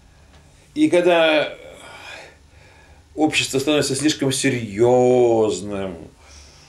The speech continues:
серьёзным, я так бы сказал, да, то это знак того, что оно деградирует, так мы скажем прямо, да.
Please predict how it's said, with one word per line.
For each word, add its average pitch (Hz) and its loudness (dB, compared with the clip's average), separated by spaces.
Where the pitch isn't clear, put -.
серьёзным, 110 2
я 85 -12
так 82 -10
бы 69 -18
сказал, - -18
да, 50 -12
то 139 0
это 160 -2
знак 143 -4
того, 139 -2
что 139 -4
оно 131 -4
деградирует, 131 -2
так 92 -8
мы - -20
скажем - -18
прямо, 76 -16
да. - -14